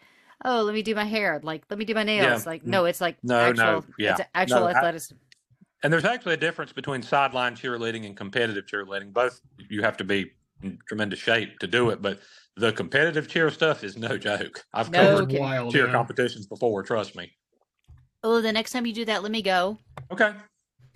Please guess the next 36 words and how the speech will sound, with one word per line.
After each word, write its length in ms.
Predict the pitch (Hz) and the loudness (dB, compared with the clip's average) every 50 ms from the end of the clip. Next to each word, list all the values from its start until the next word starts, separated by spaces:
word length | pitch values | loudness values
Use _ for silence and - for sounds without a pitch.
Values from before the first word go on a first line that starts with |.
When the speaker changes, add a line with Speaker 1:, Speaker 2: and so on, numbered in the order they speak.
| - - - | -20 -6 -2
Speaker 1:
I 140 | 180 196 | 0 0
will 140 | 208 220 226 220 | 2 2 0 0
take 240 | - 254 214 - | -2 -6 -4 -2
photos 320 | - 220 220 202 196 190 - | -4 -4 -2 -2 -2 -4 -6
for 160 | - 170 156 | -8 -8 -8
you. 120 | 151 147 | -6 -4
I've 200 | 147 165 190 202 | -2 0 0 2
always 240 | 202 208 208 202 185 | 2 0 0 0 -2
wanted 160 | 196 196 185 | -4 -6 -6
to 60 | 165 160 | -6 -4
go 160 | 175 175 165 | -4 -4 -4
to 60 | 160 | -4
one, 260 | 139 139 135 127 123 - _ _ _ _ _ _ _ | -6 -8 -10 -10 -12 -16 _ _ _ _ _ _ _
like 160 | 180 190 190 | 0 2 2
a 60 | 196 180 | 2 4
dog 240 | 185 185 185 190 - | 4 4 4 4 2
show. 280 | - - 160 147 143 | -2 -2 -2 -2 -2
I've 140 | 143 156 160 | -2 -2 4
Speaker 2:
How 60 | - | 4
Speaker 1:
always 100 | - - | 4 6
Speaker 2:
many 120 | 285 302 302 | 6 4 4
Speaker 1:
wanted 120 | - 254 | 6 4
Speaker 2:
other 160 | 254 220 202 | 4 4 2
sports 640 | - - - - 214 254 226 170 143 - - - - - | -2 -2 0 2 4 4 4 4 2 -2 -8 -20 -18 -8
can 160 | - 175 165 165 | -6 -6 -4 -4
you 80 | 165 | -6
think 260 | 156 - 220 247 - | -4 -4 -4 -4 -2
of 340 | 139 110 101 98 98 98 - - | -2 0 0 0 0 -2 -4 -4
that, 220 | - 135 135 - 135 | 0 0 0 2 2
that 140 | 151 147 135 | 0 0 0
require 500 | 143 - - 151 151 147 139 131 123 120 - _ _ _ _ _ _ _ _ _ _ - | -2 0 2 4 4 4 4 2 0 -4 -10 _ _ _ _ _ _ _ _ _ _ -4
tremendous 480 | - 135 131 131 139 160 180 202 196 | -2 -2 0 2 2 2 2 0 -2
amount 340 | - 151 151 151 156 151 - | 0 0 2 2 2 0 -2
of 120 | 139 123 | -2 0
athleticism 840 | 131 120 117 127 135 143 143 151 - - 143 143 131 131 139 139 135 127 - - _ _ _ _ - | 0 0 0 0 -2 0 0 -2 -4 -4 -6 -6 -4 -6 -8 -8 -8 -10 -14 -18 _ _ _ _ -6
and 420 | 113 113 113 110 107 104 101 101 | -2 0 0 0 0 -2 -4 -8